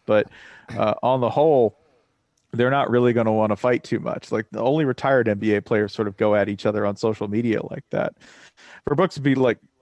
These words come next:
Speaker 1: caught rolling his eyes on camera and so consumed with hate, he goes to, like, Madeline Kahn and Clue levels of fe-, of peak,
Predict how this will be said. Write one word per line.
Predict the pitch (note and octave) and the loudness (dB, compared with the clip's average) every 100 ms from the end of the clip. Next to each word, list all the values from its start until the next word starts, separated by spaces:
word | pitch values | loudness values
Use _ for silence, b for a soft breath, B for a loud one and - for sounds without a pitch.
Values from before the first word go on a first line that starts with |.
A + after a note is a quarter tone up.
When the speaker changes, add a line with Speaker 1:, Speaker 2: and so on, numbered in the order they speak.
| - | -6
Speaker 1:
caught | C#3+ B2 - | -2 0 0
rolling | A#2 A2+ A2+ | 0 2 0
his | A2 | 0
eyes | A2 A2+ | 2 2
on | A2 G#2 | 0 -2
camera | - A#2 A2+ G#2+ G2 _ _ _ _ _ _ _ - | -2 -2 0 -2 -4 _ _ _ _ _ _ _ -6
and | A3 A3 G#3 | -2 0 -2
so | - B3 C#4+ | 0 2 4
consumed | - B3+ - B3+ B3 | 4 0 0 -2 2
with | A3+ D#3+ | 2 4
hate, | F#3 G3+ - | 2 2 0
he | E3 | -2
goes | F3 G3 F#3+ - | 2 2 2 2
to, | E3 | 2
like, | D#3 D3 - b b b _ | 4 2 0 b b b _
Madeline | C3+ E3 F3+ F3 D3+ | -2 0 4 2 2
Kahn | - E3+ E3 | 0 2 2
and | D3 B2+ | 0 -2
Clue | - D3+ E3+ F3+ | -4 2 2 4
levels | F3+ F#3+ G3 G#3 | 2 2 0 0
of | F#3+ | -2
fe-, | - G3+ G3+ C3+ | -4 -4 -2 0
of | D3+ C#3+ | 0 2
peak, | D3+ - | 0 0